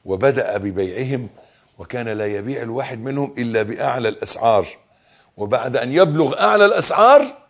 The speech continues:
يعني مين يشتري أمير، آه،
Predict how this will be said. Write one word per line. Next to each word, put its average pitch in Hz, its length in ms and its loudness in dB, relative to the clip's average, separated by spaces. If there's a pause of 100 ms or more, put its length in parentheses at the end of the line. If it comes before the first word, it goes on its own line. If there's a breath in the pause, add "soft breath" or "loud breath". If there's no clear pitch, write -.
(680)
يعني 131 320 0 (360 soft breath)
مين 247 260 4
يشتري 240 760 2 (540)
أمير، 208 580 2 (160)
آه، 180 340 6